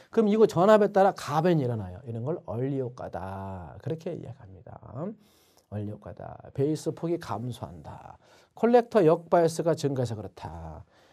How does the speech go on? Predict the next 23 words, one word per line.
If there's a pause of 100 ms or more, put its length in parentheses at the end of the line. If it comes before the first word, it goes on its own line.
(200)
베이스의
개수가
증가해서,
뭐야,
증가해서 (360)
에미터
효율이
증가해서 (360)
베이스
내
소수
캐리어
기울기가
증가해서 (420)
여기가
베이스
폭이 (140)
준다는
거죠. (160)
이걸 (360)
베이스 (120)
폭
감소하는